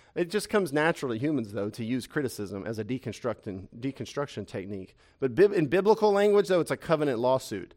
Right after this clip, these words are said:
I am going to break covenant, but really you've broken covenant,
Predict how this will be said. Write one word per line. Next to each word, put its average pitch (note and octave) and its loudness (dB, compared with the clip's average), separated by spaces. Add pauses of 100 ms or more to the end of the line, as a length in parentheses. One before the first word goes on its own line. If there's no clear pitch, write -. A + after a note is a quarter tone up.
(200)
I D3 6
am D#3+ 6
going D3 4
to - -4
break B2 0
covenant, A#2+ -2 (240)
but B2+ 0
really C3+ 2
you've B2+ -4
broken G#2+ -2
covenant, F#2+ -6